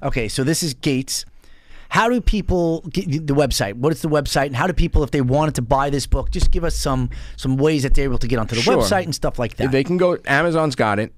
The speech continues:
Speaker 2: Uh, so if you just type in, uh, either my name, Anthony DiPaolo, or The Dragon Storm, it will pop
Speaker 1: Anthony
Speaker 2: up.
Speaker 1: DiPaolo, not the attorney.
Speaker 2: Yes, not,
Speaker 1: The
Speaker 2: not
Speaker 1: author.
Speaker 2: the attorney, the author. Yeah, I,
Speaker 1: What
Speaker 2: I
Speaker 1: sounds better to you?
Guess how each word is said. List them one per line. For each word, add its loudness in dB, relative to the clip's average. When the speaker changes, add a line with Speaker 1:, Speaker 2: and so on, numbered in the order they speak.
Speaker 2:
Uh, -2
so -4
if 0
you -4
just -6
type -2
in, 0
uh, 0
either 0
my 0
name, 0
Anthony -4
DiPaolo, -4
or -2
The -6
Dragon -2
Storm, -2
it -6
will -6
pop -4
Speaker 1:
Anthony 2
Speaker 2:
up. -2
Speaker 1:
DiPaolo, -2
not -2
the -2
attorney. -2
Speaker 2:
Yes, 0
not, -6
Speaker 1:
The 0
Speaker 2:
not 0
Speaker 1:
author. 2
Speaker 2:
the 0
attorney, 0
the -2
author. -4
Yeah, -2
I, 0
Speaker 1:
What 4
Speaker 2:
I 0
Speaker 1:
sounds 0
better 0
to -4
you? -6